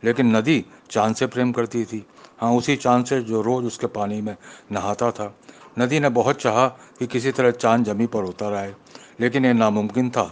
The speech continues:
सो नहीं हुआ। नदी को समुंदर की चाह थी, चाह नहीं थी, लेकिन किस्मत से लाचार थी। नदी अपने तटबंधों में कब तक बहती?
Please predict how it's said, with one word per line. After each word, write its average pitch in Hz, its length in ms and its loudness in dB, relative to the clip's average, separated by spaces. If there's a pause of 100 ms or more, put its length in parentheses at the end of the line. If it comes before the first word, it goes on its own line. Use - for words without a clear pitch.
(260)
सो 107 140 -6
नहीं 98 260 -2
हुआ। 104 260 -4 (540)
नदी 127 200 2
को 147 120 0
समुंदर 123 440 2
की 131 140 -2
चाह 117 300 0
थी, 120 240 -4 (680)
चाह 123 200 4
नहीं 123 260 4
थी, 120 280 -4
लेकिन 120 200 -2
किस्मत 131 340 -2
से 123 180 0
लाचार 95 400 -2
थी। 101 200 -16 (540)
नदी 127 220 2
अपने 143 200 0
तटबंधों 120 500 2
में 139 120 0
कब - 220 -4
तक 143 100 0
बहती? 95 380 -6